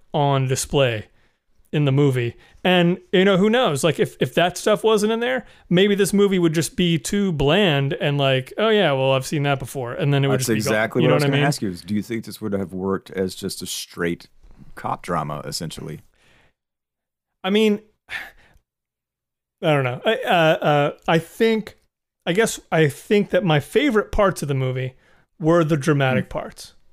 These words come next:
Speaker 1: I don't have any parts that, that my favorite part was a funny part at all.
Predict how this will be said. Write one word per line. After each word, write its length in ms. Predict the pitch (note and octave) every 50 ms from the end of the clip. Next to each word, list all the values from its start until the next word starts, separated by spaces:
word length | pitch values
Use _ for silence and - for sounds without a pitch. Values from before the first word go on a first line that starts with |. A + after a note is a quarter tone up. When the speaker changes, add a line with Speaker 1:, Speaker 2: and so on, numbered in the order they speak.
| - -
Speaker 1:
I 100 | - D#3
don't 280 | C#3+ D#3 F#3 G#3 A3 G3
have 200 | G3+ F#3 F3 G3+
any 280 | - F#3 F3+ F#3+ F#3
parts 380 | F3 - - E3 D#3+ D3 - -
that, 120 | F3 - - - - _ _ -
that 120 | - E3 D#3+
my 120 | D3+ C#3
favorite 360 | C3 - - F3 E3 D#3 D#3 -
part 200 | - D3+ D#3 E3
was 140 | D#3+ C3+ C3
a 60 | C3+
funny 280 | - - C#3+ B2 B2 C3+
part 240 | - - - - _ _
at 140 | - D3 C3+
all. 260 | C3 B2 - - -